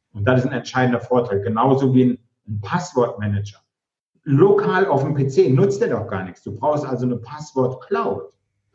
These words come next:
Und natürlich, wenn wir jetzt auf das Thema vielleicht kommen, Sicherheit zu sprechen, der ein oder andere, naja,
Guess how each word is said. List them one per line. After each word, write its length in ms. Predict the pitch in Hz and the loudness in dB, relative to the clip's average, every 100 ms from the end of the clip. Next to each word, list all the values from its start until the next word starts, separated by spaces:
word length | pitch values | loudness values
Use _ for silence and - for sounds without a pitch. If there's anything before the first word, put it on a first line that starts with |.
| _ _ | _ _
Und 480 | 143 147 147 - - | -2 0 0 -2 -4
natürlich, 840 | 131 127 131 190 180 135 135 - | 0 0 4 6 6 4 2 -2
wenn 140 | 127 127 | 0 4
wir 80 | 131 | 4
jetzt 200 | 117 131 | 2 0
auf 80 | |
das 200 | - 110 | 0 -2
Thema 260 | 139 135 131 | 0 0 2
vielleicht 420 | 123 123 123 - | 2 0 0 -2
kommen, 560 | 135 131 127 127 - - _ | 0 4 4 2 -6 -16 _
Sicherheit 640 | 101 120 156 123 120 101 101 | -8 -2 0 0 0 0 -2
zu 100 | 101 | -8
sprechen, 420 | - 101 104 135 | -10 -8 -4 0
der 160 | 117 117 | 0 0
ein 180 | 131 | 4
oder 220 | 127 120 104 | 4 4 0
andere, 600 | 107 113 135 147 - - _ _ _ _ _ _ | 0 2 2 0 -4 -12 _ _ _ _ _ _
naja, 640 | 104 123 127 127 127 - | -2 4 6 6 4 -4